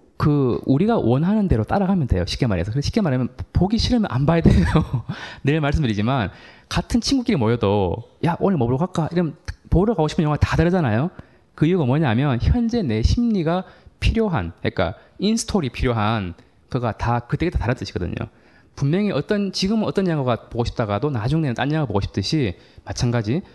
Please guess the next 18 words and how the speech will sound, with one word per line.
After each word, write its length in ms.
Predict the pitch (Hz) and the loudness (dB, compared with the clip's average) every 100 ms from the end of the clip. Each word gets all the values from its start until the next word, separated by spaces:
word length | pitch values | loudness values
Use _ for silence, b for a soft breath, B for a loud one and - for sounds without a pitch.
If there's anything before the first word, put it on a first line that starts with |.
| B B | B B
그래서 260 | - 107 147 | -6 -6 -4
현재 400 | - 233 233 240 | -2 0 0 0
내가, 560 | 147 117 135 165 170 - - _ - | 0 0 0 -2 -2 -6 -16 _ -4
나의, 320 | 120 147 170 | -2 0 0
내가 180 | 123 135 | -2 -2
의식적으로 640 | 170 - - 127 113 110 - | -2 -2 -4 -2 0 -2 -2
깨달아야 420 | 95 156 185 120 | -2 0 0 0
될 160 | 95 92 | 0 -2
정서가 480 | - 104 92 170 | -2 -2 0 0
있습니다. 540 | 110 - 90 85 87 87 b b b b | -2 -4 -4 -4 -6 -8 b b b b
그게 120 | 143 | -6
그걸 240 | - 190 | -2 -2
보고 260 | 202 120 120 | -2 -2 -2
싶은 360 | - - 220 | -6 -6 -4
대로 140 | 202 143 | -4 -4
가면 280 | - 190 156 | -2 -2 -2
돼요, 160 | 85 87 | -6 -6
그냥. 240 | 90 92 | -8 -8